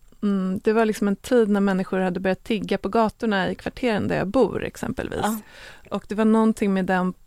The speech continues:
Speaker 1: där positionen, den här, så här, utsträckta handen. Och det var också en tid av liksom mycket flykt runt om i världen.
Speaker 2: Mm.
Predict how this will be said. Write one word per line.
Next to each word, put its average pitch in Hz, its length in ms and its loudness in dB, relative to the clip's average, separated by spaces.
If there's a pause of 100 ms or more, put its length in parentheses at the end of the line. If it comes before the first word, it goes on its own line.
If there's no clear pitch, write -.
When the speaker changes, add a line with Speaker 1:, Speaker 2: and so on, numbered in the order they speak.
(140)
Speaker 1:
där 185 100 -2
positionen, 208 1160 0
den 175 140 -2
här, 180 180 -2
så 196 200 -6
här, 196 80 -4
utsträckta - 420 -8
handen. 202 1120 0
Och - 260 -10
det - 80 -14
var 190 120 0
också 185 420 -2 (840)
en 208 340 4
tid - 320 0
av - 220 2
liksom 202 400 -4
mycket 196 240 -6
flykt - 840 -4 (140)
runt 185 380 -2
om 185 120 0
i 196 60 0
världen. 233 720 2 (120)
Speaker 2:
Mm. 226 260 4